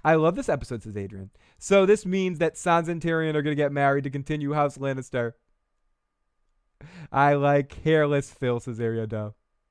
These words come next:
Just saying all the right. <laughs> Oh my goodness. All that shit going on right now. So we get the song, we get the final hug, we get the goodbye. I'm like, "Boo."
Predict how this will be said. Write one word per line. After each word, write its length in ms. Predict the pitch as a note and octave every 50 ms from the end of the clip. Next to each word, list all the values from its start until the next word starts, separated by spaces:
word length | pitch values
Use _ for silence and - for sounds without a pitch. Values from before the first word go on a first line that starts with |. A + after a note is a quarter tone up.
| _ _ _ _ _ _ _ _ _ _ _ B2+ C#3+ D#3+ D#3 -
Just 180 | - C#3 C3 -
saying 180 | C#3+ C3 B2+ B2
all 120 | B2 A#2
the 100 | A#2+ A#2
right. 300 | A2+ A#2 A2+ A2+ A2+ - - _ _ _ _ _
<laughs> 80 | - - - E3 E3+ - - _ _ _ _ _ _ - D#3 E3 - - - C3 -
Oh 180 | C3 C3+ C3
my 220 | B2 B2 A#2+ A#2 A#2
goodness. 500 | G2+ A#2+ A2+ A2 A2 A2 G#2+ - - - _ _
All 200 | - D3+ C#3+ C3+
that 260 | B2+ B2+ B2 A#2+ -
shit 460 | - - - - - C#3+ C3+ - _ D3
going 300 | C#3 C3+ B2+ B2 A#2+ A#2+
on 220 | A#2 A#2 A#2 A#2
right 200 | A#2 A2+ G#2+ F#2
now. 240 | A2+ G#2+ G#2 G2+ - - - - - - - - -
So 360 | - - - G3 G3+ G3+ G3+
we 120 | - G#3
get 140 | F#3 G3 F#3+
the 80 | - F3
song, 280 | - - F#3 E3+ E3+
we 40 | F3
get 100 | D#3+ D#3
the 60 | -
final 280 | - - D#3+ D#3 D3 C#3+
hug, 320 | C3+ C#3+ C3 C3 C3 B2+ - -
we 80 | C#3+
get 140 | C3 C#3 -
the 40 | B2
goodbye. 540 | B2+ B2+ A2+ A#2+ A#2 A#2 A2+ A2+ A2+ A2+ A2 - _ -
I'm 140 | B2+ A2+ A2+
like, 160 | A2+ G#2+ - _ _ _ _ _ _ _
"Boo." 340 | - A2+ G#2 G2 F#2+ F#2 F#2+